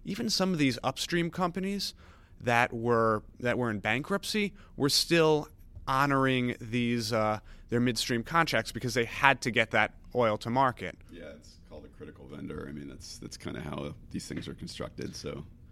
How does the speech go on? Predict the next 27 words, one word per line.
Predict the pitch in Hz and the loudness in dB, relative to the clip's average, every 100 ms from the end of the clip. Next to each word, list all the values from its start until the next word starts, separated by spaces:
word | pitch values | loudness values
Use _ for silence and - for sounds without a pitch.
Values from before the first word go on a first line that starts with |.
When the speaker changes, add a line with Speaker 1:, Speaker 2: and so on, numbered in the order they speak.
| - | -8
Speaker 2:
they're | - | -4
Speaker 1:
So | 82 147 | 0 0
Speaker 2:
still | - | 0
getting | 151 - | -4 -6
paid. | - - - - - - | -6 -6 -8 -12 -20 -18
Speaker 1:
So | - 226 | 0 4
when | 214 | 4
it | |
comes | 208 220 - | 2 0 0
to | 170 | -2
the | 160 | -2
pipelines, | - 147 143 131 113 110 113 - - - - - - - 110 | 0 0 2 0 2 2 -2 -6 -10 -20 -20 -20 -20 -16 -4
they | 117 135 135 123 | 4 6 6 6
are | 123 120 - - | 6 6 4 0
a | 131 | 2
relatively | 131 139 131 131 110 113 | 6 6 4 -2 -2 0
safe | - 113 - - | 2 2 0 -2
bet, | 101 92 | 0 2
even | 127 127 | 0 0
if | 120 110 | 0 0
there | 110 110 | 2 2
are | 101 113 110 | 2 2 2
changes | 110 101 101 101 95 - | -2 -4 -4 -4 -4 -6
to, | - 110 101 98 | -4 -2 -2 -2
uh, | 95 92 - - | -2 -6 -14 -14
to | - | -8
the | 104 101 | -4 -4